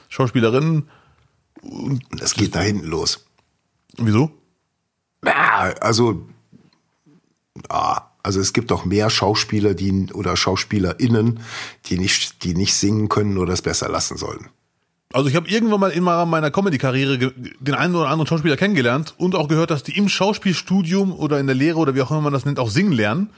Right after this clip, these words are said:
Speaker 1: und dass viele
Speaker 2: Ja.
Speaker 1: singen können. Das habe ich früher nie so gedacht, ehrlich gesagt. Aber natürlich wird's dann tragisch, wenn jemand aus seinem Schauspieler-Hype anfängt zu singen. Dann hast du vollkommen recht, dann geht's sehr oft nach hinten los.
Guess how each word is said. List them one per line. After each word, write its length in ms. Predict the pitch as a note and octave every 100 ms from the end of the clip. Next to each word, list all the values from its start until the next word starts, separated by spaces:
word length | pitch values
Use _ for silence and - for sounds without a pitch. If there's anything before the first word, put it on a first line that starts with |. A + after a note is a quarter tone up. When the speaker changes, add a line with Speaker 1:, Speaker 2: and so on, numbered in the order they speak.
| _
Speaker 1:
und 100 | -
dass 140 | C3 -
viele 260 | G3 A#3+ C#3+
Speaker 2:
Ja. 40 |
Speaker 1:
singen 220 | A#2 A2
können. 320 | - A#2+ G#3+
Das 160 | D#3 B2
habe 80 | C#3
ich 80 | -
früher 200 | D3+ C#3+
nie 300 | D#3+ F#3+ -
so 420 | C3 C3 D3 C3+ F#2 -
gedacht, 280 | B2 C#3+ D3+
ehrlich 180 | A2+ A2
gesagt. 300 | A#2 C3+ - - - _ _ _
Aber 160 | - A#2+
natürlich 380 | G#2+ C3+ D3+
wird's 220 | C3+ B2+ -
dann 240 | B2 A2+ - _
tragisch, 360 | - A#2 C#3+ B2
wenn 120 | C3
jemand 380 | C3 B2 A2+ - _
aus 160 | B2 A#2
seinem 220 | B2 A2+
Schauspieler-Hype 960 | C3+ D3+ - D#3 C#3 A#2 C#3+ C#3 -
anfängt 380 | C3 C#3+ C#3 B2+
zu 120 | B2
singen. 320 | A#2+ C3+ F#2 D#2+
Dann 180 | G2+
hast 140 | C3 -
du 340 | C3 C3 B2 B2
vollkommen 320 | - B2 A2+
recht, 200 | A#2+ A#2+
dann 100 | B2
geht's 180 | A#2+ G#2+
sehr 180 | A2+ A2+
oft 200 | A#2 A2
nach 300 | G#2 G#2 F#2+
hinten 180 | G#2 F#2
los. 300 | E2 D#2+